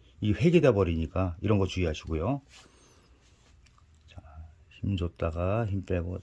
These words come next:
이것을 싹, 싹 이제 힘을 빼와야 돼요. 이럴 때 좀 그 테크닉이 좀 필요하죠. 기법. 그리고 이제 문자 보겠습니다.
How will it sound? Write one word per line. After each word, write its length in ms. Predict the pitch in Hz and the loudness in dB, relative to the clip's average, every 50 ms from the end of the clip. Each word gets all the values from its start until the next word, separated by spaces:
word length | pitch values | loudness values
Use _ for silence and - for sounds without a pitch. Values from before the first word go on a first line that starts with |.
| - - | -6 -2
이것을 220 | 98 95 87 80 | 0 0 0 -2
싹, 220 | - - - - - - - - - - - | -2 -4 -6 -6 -8 -16 -20 -20 -20 -20 -20
싹 360 | - - - - - - - | -20 -18 -16 -18 -14 -6 -2
이제 200 | 107 104 98 98 | 0 0 0 0
힘을 300 | 90 85 143 135 120 - - - - | 2 2 4 4 4 2 0 -6 0
빼와야 460 | - - 123 147 127 104 95 90 87 82 | 4 4 6 8 6 6 4 2 0 -2
돼요. 260 | - 85 82 82 - - _ - - - _ _ _ - | -2 -4 -6 -6 -8 -12 _ -20 -20 -20 _ _ _ 2
이럴 220 | 117 120 117 113 | 6 6 6 6
때 280 | - 120 117 107 92 - - - - - - - - - - - - - - - - - | 6 6 4 4 4 0 -6 -18 -20 -20 -20 -20 -20 -20 -20 -20 -20 -20 -20 -20 -20 -8
좀 260 | - - 107 98 90 80 | -2 0 0 0 0 0
그 520 | - 95 90 87 82 82 82 80 78 - - - - - - - | 0 0 2 2 0 -2 -2 -4 -6 -6 -10 -14 -16 -20 -18 -10
테크닉이 360 | - - - - 151 151 120 117 | -8 -4 2 4 6 6 6 4
좀 120 | 104 101 | 2 0
필요하죠. 440 | 98 - - 120 117 98 87 - - | 0 0 0 0 2 0 0 -2 -4
기법. 540 | - - 92 - - - 80 78 87 - - - - - - - - _ - _ _ _ _ _ _ _ _ _ _ - _ _ - _ _ _ _ _ | -4 -6 -6 -2 0 2 4 4 2 0 -4 -10 -20 -20 -20 -20 -20 _ -20 _ _ _ _ _ _ _ _ _ _ -20 _ _ -20 _ _ _ _ _
그리고 200 | - - 87 85 | -12 -8 -6 -6
이제 120 | 80 82 | -4 -6
문자 340 | 78 78 92 98 - - 98 | -4 -4 -4 -2 -2 -2 -2
보겠습니다. 720 | 78 82 82 80 - - 82 82 80 78 80 90 117 127 | -2 -2 -4 -6 -6 -4 -4 -4 -2 -2 -2 -4 -4 -4